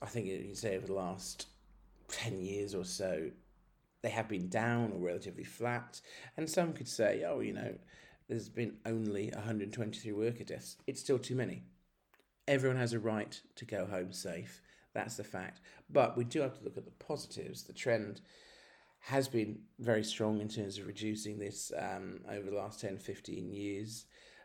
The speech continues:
Um, the U K is really leading the way in that. And that's because of people like you that do the jobs that you do to keep us all safe. And a lot of credit deserves to be there for that. But,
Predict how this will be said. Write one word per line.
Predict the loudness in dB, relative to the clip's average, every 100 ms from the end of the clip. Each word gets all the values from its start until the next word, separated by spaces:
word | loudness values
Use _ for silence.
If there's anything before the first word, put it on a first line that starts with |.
| _
Um, | -4 -4 -4
the | -6
U | -4 -2
K | 0
is | 2 2
really | 2
leading | 2 0 -2
the | 0
way | 0 0
in | -2
that. | -4 -6 -2
And | 0
that's | 0 -2
because | -4 -4 -4
of | -4
people | -2 2
like | 2 2
you | 2 4
that | 4
do | 4
the | 2
jobs | 6 6 6
that | 2
you | 2
do | 2 0
to | -2
keep | -4 -4 -4
us | -2
all | 0 0
safe. | 2 2 2 -2 -12 -12
And | -8 -6 -6 0
a |
lot | 0
of | 2
credit | 2 2 0
deserves | -2 0 0
to | -2
be | -2 0
there | 2 0
for | -2
that. | -4 -4 -6 -10 -2
But, | -2